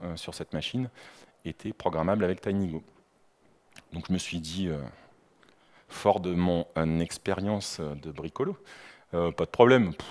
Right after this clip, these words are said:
il y a juste un écran, des boutons, euh, en avant. Mais ça m'a occupé tout l'été à écrire pas mal d'articles parce qu'en fait, euh, chez TinyGo, euh, il y avait la compilation pour le microcontrôleur, pas de souci. Après, euh, on va voir après, il y a une couche de driver. À l'époque, elle était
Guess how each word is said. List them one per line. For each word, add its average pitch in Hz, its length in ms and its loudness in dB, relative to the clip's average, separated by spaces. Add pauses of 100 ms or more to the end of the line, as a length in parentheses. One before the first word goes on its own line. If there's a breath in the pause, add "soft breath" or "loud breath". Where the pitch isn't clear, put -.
il 85 60 -6
y 80 40 -2
a - 20 -6
juste 87 200 -8
un 80 100 0
écran, 98 260 2
des 90 120 0
boutons, 90 420 -4
euh, - 20 -4 (120)
en 78 100 -2
avant. 107 180 -4 (600 loud breath)
Mais 104 320 6
ça 117 100 4
m'a 110 120 8
occupé - 260 -4
tout - 100 -12
l'été 95 280 0
à 110 40 4
écrire - 220 -2
pas 117 100 0
mal 110 160 6
d'articles - 380 -2
parce - 180 -8
qu'en 80 120 -6
fait, - 320 -4
euh, 80 340 -4
chez - 180 -6
TinyGo, 90 600 2
euh, 73 480 -4
il 67 80 -12
y 80 80 0
avait 85 120 0
la 80 100 0
compilation 85 520 -6
pour 92 120 -6
le 85 40 0
microcontrôleur, 85 600 -6
pas - 100 -6
de - 60 -16
souci. 113 400 -12
Après, 107 320 -2
euh, 82 180 -2 (1700 loud breath)
on 78 80 -6
va 78 80 4
voir 85 160 8
après, 107 240 2
il 101 40 0
y - 20 4
a 90 40 4
une 90 100 2
couche - 200 -4
de 98 120 0
driver. 92 440 6
À 87 80 2
l'époque, 87 320 -2
elle 87 80 -4
était 85 220 -8